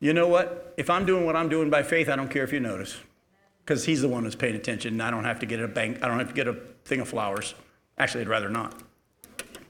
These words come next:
And on top of that, if I'm working together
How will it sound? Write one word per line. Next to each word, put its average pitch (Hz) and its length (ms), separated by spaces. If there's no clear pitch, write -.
And 185 100
on 185 140
top 247 220
of 226 80
that, 160 560
if 202 120
I'm 262 160
working 294 300
together 214 640